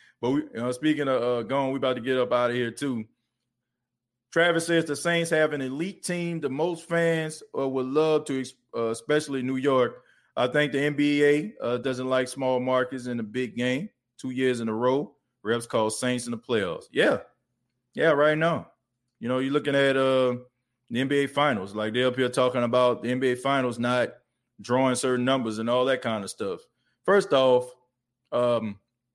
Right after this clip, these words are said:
I don't think it has absolutely nothing to do with the teams. And it has everything to do with the media, to me. The media does not treat all people equally.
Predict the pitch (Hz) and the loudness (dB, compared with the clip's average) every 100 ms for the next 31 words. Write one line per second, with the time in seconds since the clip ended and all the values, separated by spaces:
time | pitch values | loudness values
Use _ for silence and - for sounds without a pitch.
0 | - 147 147 147 143 139 135 127 147 143 | -2 0 2 0 0 0 0 -2 0 0
1 | 143 139 139 127 110 123 135 127 117 127 | 2 0 -2 -2 0 0 0 -2 -2 -2
2 | 127 110 92 - 135 104 82 - _ _ | -2 -4 -8 -4 -2 -2 -6 -16 _ _
3 | _ _ 113 131 131 120 131 127 127 127 | _ _ 0 2 2 4 2 2 0 -2
4 | 113 110 123 113 101 117 123 87 82 101 | -2 -2 -4 -4 -4 -4 -6 -10 -14 -18
5 | _ - 104 113 82 - _ _ _ - | _ -8 -4 -4 -6 -14 _ _ _ -6
6 | 110 143 165 160 156 143 139 135 135 - | -2 0 4 4 4 2 2 2 0 0
7 | - 143 131 131 _ _ - 123 131 131 | -4 -2 -2 -4 _ _ -2 2 4 4
8 | 127 123 - _ _ _ _ - 139 123 | 2 -2 -12 _ _ _ _ -10 -8 -4
9 | 123 147 123 92 87 | 0 0 -2 -8 -14